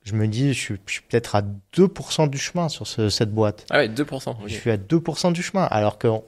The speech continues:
Speaker 1: on a une boîte qui fait du résultat, on a des beaux clients, on, on a créé une super, euh, solution, j'ai une super équipe,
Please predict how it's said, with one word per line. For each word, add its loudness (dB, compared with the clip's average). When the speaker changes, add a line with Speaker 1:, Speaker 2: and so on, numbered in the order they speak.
Speaker 1:
on 0
a 4
une 2
boîte 6
qui -6
fait 2
du 2
résultat, 6
on 2
a 2
des -4
beaux 2
clients, 6
on, -2
on 0
a 0
créé 2
une -2
super, 2
euh, 0
solution, 2
j'ai 0
une -2
super 4
équipe, 2